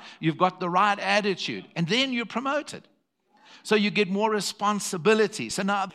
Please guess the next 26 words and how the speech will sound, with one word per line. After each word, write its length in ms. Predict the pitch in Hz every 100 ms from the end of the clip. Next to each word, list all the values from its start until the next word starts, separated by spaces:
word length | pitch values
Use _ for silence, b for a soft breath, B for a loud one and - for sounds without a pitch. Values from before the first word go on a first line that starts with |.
| -
as 140 | 151 -
far 320 | 190 240 254
as 140 | 190
the 100 | 160 - -
kingdom 460 | 240 262 247 214
is 140 | 170 -
concerned, 800 | - 160 160 - 214 139 147 165 B B B B -
and 200 | 170 156 -
obviously 380 | 170 185 -
it 80 | 151
overlaps 540 | 151 147 147 160 - 165
into 220 | 147 156
your 100 | 147
work, 260 | 175 135 - B B B
then 160 | 170
God 320 | 165 175 226 208
says, 180 | 185
"Because 440 | - 170 - 240 214
you've 160 | 226
got 160 | 185 185
high 260 | - 185 185
responsibility, 1080 | 180 156 - 170 170 160 160 208 208 - 120
because 340 | 139 180 160
of 140 | 160
the 100 | 135
favor, 720 | 131 - 208 240 220 143 113